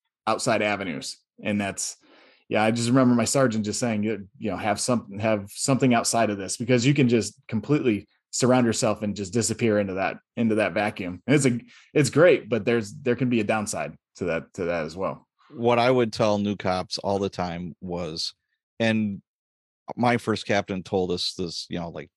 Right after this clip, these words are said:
Speaker 2: almost thirty years ago, he's like, "Keep your friends that aren't cops.
Speaker 1: Yep.
Speaker 2: Be around people that aren't like you."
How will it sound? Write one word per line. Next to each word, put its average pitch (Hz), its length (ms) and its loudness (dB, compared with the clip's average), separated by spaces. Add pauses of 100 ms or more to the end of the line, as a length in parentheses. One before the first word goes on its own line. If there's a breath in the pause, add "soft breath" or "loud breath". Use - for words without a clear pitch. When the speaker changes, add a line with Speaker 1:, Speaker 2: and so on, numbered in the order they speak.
(160)
Speaker 2:
almost 98 280 -6
thirty 92 240 -2
years 92 280 -2
ago, 80 280 -8
he's 85 280 -10
like, - 200 -14 (480 soft breath)
"Keep - 240 -2
your 139 100 4
friends 98 840 -2
that 104 240 2
aren't 147 220 0
cops. - 520 -8 (420)
Speaker 1:
Yep. 71 140 -10
Speaker 2:
Be 113 100 2
around 120 320 2
people 113 360 0
that 101 240 2
aren't - 280 -6
like 143 320 -6
you." - 160 -16